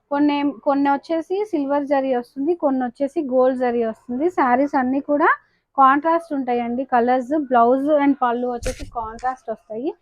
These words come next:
శారీ చూసారు కదా, సింగిల్ లైన్ జరీ ఇలాగే వచ్చింది, స్ట్రైట్ లైన్. చూడండి, శారీ మొత్తం కూడా ఇలాగే ఉంటుంది. చాలా బాగుంటుందండి. వేసుకుంటే చాలా సింపుల్ శారీ వస్తుంది. దీనికి కాంట్రాస్ట్ లో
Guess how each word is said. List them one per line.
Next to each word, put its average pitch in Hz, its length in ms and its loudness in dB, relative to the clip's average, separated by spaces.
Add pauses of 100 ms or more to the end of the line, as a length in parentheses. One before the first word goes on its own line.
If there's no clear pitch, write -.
(280)
శారీ 277 420 4
చూసారు 269 300 0
కదా, 262 140 0
సింగిల్ 311 500 2
లైన్ 277 260 -2
జరీ 233 260 -4
ఇలాగే 247 720 -2
వచ్చింది, 233 360 -8
స్ట్రైట్ 226 460 -6
లైన్. 226 240 -4 (1300)
చూడండి, 285 280 2 (200)
శారీ 254 320 0
మొత్తం 269 320 -4
కూడా 277 180 -4
ఇలాగే 240 460 -4
ఉంటుంది. 233 420 -6
చాలా 254 420 -2
బాగుంటుందండి. 240 880 0 (460)
వేసుకుంటే 277 460 0
చాలా 254 300 -2
సింపుల్ 262 520 -4
శారీ 233 340 -4
వస్తుంది. 262 280 -2
దీనికి 277 280 -2
కాంట్రాస్ట్ 285 600 0
లో 427 160 2